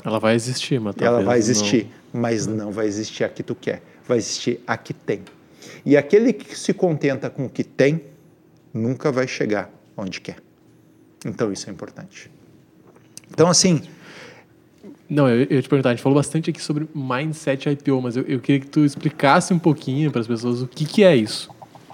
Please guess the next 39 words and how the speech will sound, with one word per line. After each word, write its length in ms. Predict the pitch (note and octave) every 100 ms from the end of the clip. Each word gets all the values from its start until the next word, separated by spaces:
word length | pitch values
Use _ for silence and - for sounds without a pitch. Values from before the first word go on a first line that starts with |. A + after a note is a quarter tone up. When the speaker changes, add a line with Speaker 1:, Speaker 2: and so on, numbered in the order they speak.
| - - -
Speaker 1:
O 60 |
que 180 | C3 F#3
que 200 | F3+ G#3
é 240 | D#3+ C#3 A#2 D#3 -
mindset, 680 | A#2 B2+ A#2+ - A#2+ E3 -
né? 160 | C3 C#3+
E 40 |
o 40 | C#3
que 140 | D#3
que 160 | - D#3+
é 120 | C#3+
I 60 | D#3
P 200 | D#3 A#2+
O 220 | C#3 D#3+
e 40 |
por 180 | D#3 D3+
que 180 | - F#3+
isso? 420 | F#3+ E3+ - - -
Por 80 | A#2+
que 140 | - C#3+
mindset 500 | D3 D3+ C3 B2+ C3+
I 60 |
P 120 | B2+ A#2+
O? 40 |
De 40 | C3
onde 120 | A2+
é 20 |
que 80 | C3
Speaker 2:
Vamos 220 | A#2 E3
Speaker 1:
surgiu 80 | F3
Speaker 2:
pensar 200 | F#3+ F#3
Speaker 1:
isso? 80 | E3
Speaker 2:
o 40 |
seguinte, 360 | D3+ A#2 G#2 -
tá? 220 | G2+ A2 D#3 - _ _ _ _ _ -
O 60 | E3
mercado, 760 | F3 E3+ C3+ C#3 C3 C3 G2 F2 - _ _ - A#3 A#3 B3 A#3+ B3 A#3+ A#3+ C#4 G#3 G#2+
vamos 300 | A#2+ B2+ A#2+
lá, 520 | A#2+ A#2 A2 A2